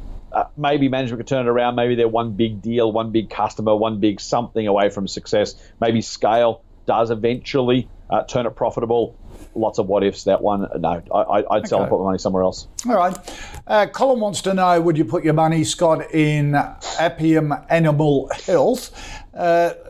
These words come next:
Speaker 2: Colin says has been sold down heavily, but has increased margins and, uh, was profitable recently, started in ninety-eight.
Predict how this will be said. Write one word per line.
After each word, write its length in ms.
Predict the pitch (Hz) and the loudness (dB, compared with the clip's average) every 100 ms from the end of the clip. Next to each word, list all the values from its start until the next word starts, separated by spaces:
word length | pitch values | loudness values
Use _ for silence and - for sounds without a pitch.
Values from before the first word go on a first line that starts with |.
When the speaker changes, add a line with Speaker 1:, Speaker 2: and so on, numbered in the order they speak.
| - | -16
Speaker 2:
Colin 380 | - 233 233 196 | -2 0 2 0
says 360 | - 190 175 135 | 0 2 2 2
has 220 | 156 120 | 0 0
been 320 | 165 147 139 | 2 2 2
sold 480 | - - 214 220 170 | 0 2 2 2 2
down 320 | 180 147 131 | 2 4 2
heavily, 560 | 104 165 165 214 269 - - - - | 0 0 2 2 0 -4 -14 -18 -4
but 100 | 143 | 2
has 140 | 147 139 | 2 4
increased 540 | 208 - 185 160 135 | 2 2 2 0 0
margins 840 | 135 127 123 117 180 285 277 180 - - | 2 4 2 0 -2 -2 -2 -4 -6 -2
and, 640 | 147 147 143 143 139 135 123 | 2 4 4 4 2 2 2
uh, 680 | - - 127 127 127 - - | -2 0 2 4 4 2 -4
was 140 | 127 - - | -6 -6 -4
profitable 640 | - 175 165 135 139 127 | -2 0 0 2 2 2
recently, 640 | 131 147 - 139 113 185 | 2 2 0 -2 0 0
started 480 | 208 - 175 165 147 | 0 0 2 2 0
in 140 | 135 135 | -2 2
ninety-eight. 580 | 135 135 123 156 185 | 2 2 2 2 0